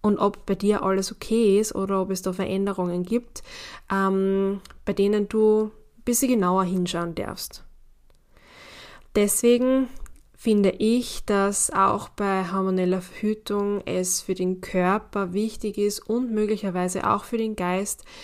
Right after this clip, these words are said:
ähm, einmal im Monat diese Blutung zu haben. Da mag ich jetzt noch einen kleinen Exkurs machen, weil mit der Regelblutung sehr, sehr häufig, auch in jungen Jahren, ähm,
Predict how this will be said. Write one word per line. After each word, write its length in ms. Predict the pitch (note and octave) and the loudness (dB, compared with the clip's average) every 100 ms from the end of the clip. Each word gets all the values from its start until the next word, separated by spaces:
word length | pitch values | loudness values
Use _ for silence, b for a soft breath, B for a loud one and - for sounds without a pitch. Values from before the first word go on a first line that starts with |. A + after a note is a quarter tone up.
| B B B B | B B B B
ähm, 640 | G3+ G3 F#3+ F#3+ G3 F#3+ F#3+ G3 | 2 4 2 2 2 0 -2 -2
einmal 280 | G3 G3+ | 0 2
im 100 | G3+ | 2
Monat 340 | G3 F#3+ G3 G3 | 2 0 0 -2
diese 160 | F#3 | -2
Blutung 440 | F3+ G3 G3 F#3+ F3+ | -2 -2 -2 -2 -4
zu 280 | F#3+ - - | -4 -6 -4
haben. 560 | F3+ F3+ F3+ F3+ F3+ - - - _ _ _ _ - - - - | 0 0 0 -6 -10 -16 -20 -20 _ _ _ _ -20 -20 -16 -4
Da 120 | G#3+ | 2
mag 200 | G#3+ A3 | 4 4
ich 40 | |
jetzt 140 | A#3 A3+ | 2 2
noch 80 | G#3+ | -2
einen 100 | G#3+ | 0
kleinen 340 | G3+ G#3 A3+ | 0 2 0
Exkurs 500 | G3+ - - A#3+ B3 | 0 -4 2 2 4
machen, 560 | A#3 A#3 B3 A#3+ A3+ G3 | 2 0 0 -2 0 2
weil 500 | F#3+ F#3+ F#3+ F#3+ F#3+ B B B B B B B B B B - | 2 4 4 2 0 B B B B B B B B B B 6
mit 340 | A#3+ A#3+ - | 6 6 6
der 460 | A#3 A3+ A3 G#3+ G#3 | 8 8 8 6 6
Regelblutung 960 | G#3+ B3 B3 B3 A#3+ A#3 A#3 A#3 A#3 - - | 8 8 6 6 6 4 4 4 4 4 4
sehr, 300 | - A3 G#3+ | 4 4 4
sehr 500 | G#3 G#3 G3+ - - | 4 4 2 -2 -2
häufig, 920 | G3 G3 A3 - - B3 B3 - - - G3+ | 4 6 4 0 2 4 4 0 4 4 4
auch 220 | F#3+ G3+ | -2 -2
in 160 | G3 | 0
jungen 400 | F#3+ A3+ C4 B3 | 2 4 4 2
Jahren, 580 | A#3 A3 G#3 G3+ G#3 G#3 - | 2 2 2 2 2 -2 -2
ähm, 720 | G3 F#3 F#3+ F#3+ F#3+ F#3+ G3 | -2 0 0 0 0 0 -4